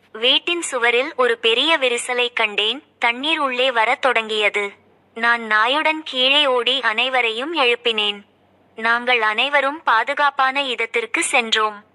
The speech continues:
தற்போது கிராமத்தில் ஐந்து வீடுகளை தவிர அனைத்தும் இடிந்து தரைமட்டமாகியுள்ளது.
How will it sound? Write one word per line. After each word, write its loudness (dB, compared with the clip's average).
தற்போது 2
கிராமத்தில் 0
ஐந்து -2
வீடுகளை 0
தவிர 0
அனைத்தும் -2
இடிந்து 0
தரைமட்டமாகியுள்ளது. 0